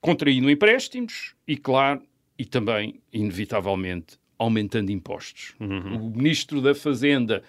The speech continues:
Speaker 1: isto é, das Finanças, deste governo regenerador é Fontes Pereira de Melo. É a
Speaker 2: Certo.
Speaker 1: grande figura, aliás, da, da, dos regeneradores. Ora bem, as coisas não correram bem. Eh, houve, houve revoltas contra os impostos, eh, eh, ficou famosa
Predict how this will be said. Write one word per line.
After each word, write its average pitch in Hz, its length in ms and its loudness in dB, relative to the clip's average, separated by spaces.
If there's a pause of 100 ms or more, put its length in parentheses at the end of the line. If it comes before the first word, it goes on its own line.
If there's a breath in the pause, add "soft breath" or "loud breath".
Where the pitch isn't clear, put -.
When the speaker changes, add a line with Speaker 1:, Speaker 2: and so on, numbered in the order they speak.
(380 soft breath)
Speaker 1:
isto - 160 -8
é, 98 80 0
das 101 140 -2
Finanças, 113 640 -2 (480 loud breath)
deste 98 640 0
governo 107 360 0
regenerador 120 540 0
é 135 160 4
Fontes 127 340 -4
Pereira 95 320 -4
de 76 80 -14
Melo. 80 240 -8 (320)
É - 140 -14
a - 20 -16
Speaker 2:
Certo. 95 220 -8
Speaker 1:
grande 117 260 0
figura, 113 380 2
aliás, 87 380 -8
da, 90 160 -10 (180)
da, 85 240 -10 (300 soft breath)
dos 107 160 -6
regeneradores. 90 640 -6 (420 loud breath)
Ora 214 140 10
bem, 190 140 6
as 185 100 2
coisas 190 240 0
não 208 120 2
correram 185 320 2
bem. 113 300 2 (180)
Eh, 127 300 2
houve, 170 400 6
houve 202 260 10
revoltas 165 520 4
contra 139 260 -2
os 135 80 -2
impostos, 233 600 0
eh, 143 360 2 (340 loud breath)
eh, 127 360 2
ficou 143 260 0
famosa 139 800 4